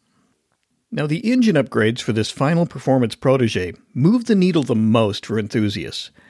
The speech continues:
Power for a stock engine two thousand three Protege was a hundred and thirty horsepower. The previous two thousand one Protege M P three performance model was rated at a hundred and forty horsepower, just ten more.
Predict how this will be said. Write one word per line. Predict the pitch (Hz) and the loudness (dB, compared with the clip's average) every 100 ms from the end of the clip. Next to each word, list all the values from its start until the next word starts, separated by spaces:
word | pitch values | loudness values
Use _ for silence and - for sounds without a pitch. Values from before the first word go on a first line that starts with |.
| - _ _ - | -20 _ _ -6
Power | 143 151 143 | -2 0 0
for | 131 | 0
a | |
stock | 113 - 123 135 147 | -2 0 0 0 2
engine | 135 135 117 | 0 2 -2
two | - - 151 | -2 -2 0
thousand | 135 123 120 | 0 0 -2
three | 120 110 | -2 -4
Protege | - 123 123 120 120 | -2 0 2 2 2
was | 117 107 | 0 -2
a | |
hundred | - 143 147 135 | -4 -2 0 0
and | |
thirty | 135 123 120 | 2 2 2
horsepower. | 104 98 - 87 101 - - - - - - | -2 -4 -6 -8 -8 -12 -20 -20 -20 -20 -10
The | 135 | -2
previous | 175 175 147 127 | 2 4 2 0
two | - | -2
thousand | 160 135 123 120 | 0 2 2 2
one | 110 107 107 | 2 0 0
Protege | 123 117 113 113 113 | 0 0 2 0 0
M | 110 | -2
P | 127 98 | -6 -6
three | - 175 | -2 -2
performance | - 123 110 95 98 | -2 -6 -6 -8 -4
model | 113 95 101 120 - - | -4 -2 -4 -6 -12 -8
was | 135 120 | -4 0
rated | 120 120 113 | 2 2 0
at | 107 _ - | -4 _ -14
a | 123 | -8
hundred | - 123 147 | -2 2 2
and | 160 | 0
forty | 147 160 165 | 2 2 4
horsepower, | 165 151 160 160 175 | 2 0 -2 -2 -2
just | 156 101 | -4 -6
ten | - 117 113 | -2 0 2
more. | 113 143 | 2 0